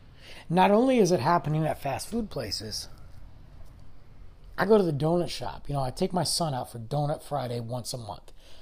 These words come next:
We go a little longer lately, mostly 'cause I don't like donuts. And quite frankly, he doesn't need to eat 'em once a month. I mean, y-, you know,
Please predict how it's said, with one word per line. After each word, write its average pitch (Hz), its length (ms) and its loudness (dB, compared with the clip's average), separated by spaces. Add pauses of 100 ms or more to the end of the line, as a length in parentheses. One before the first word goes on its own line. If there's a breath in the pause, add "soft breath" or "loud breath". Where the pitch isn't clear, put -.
(280 soft breath)
We 277 140 4
go 302 180 8
a 254 40 10
little 214 260 8
longer 160 400 4
lately, 143 380 -2
mostly 220 420 2
'cause 185 180 2
I 170 60 2
don't 143 220 0
like 127 220 -2
donuts. 147 560 -4 (600 soft breath)
And 160 480 0 (340)
quite - 220 6
frankly, 185 500 2
he - 180 -2
doesn't 160 200 6
need 131 140 -2
to 113 40 -8
eat 107 160 -8
'em - 140 -12 (240)
once 127 260 -6
a 110 60 -6
month. - 340 -14
I 139 40 -8
mean, 156 280 -4
y-, 165 80 -8
you 196 140 -4
know, 170 220 0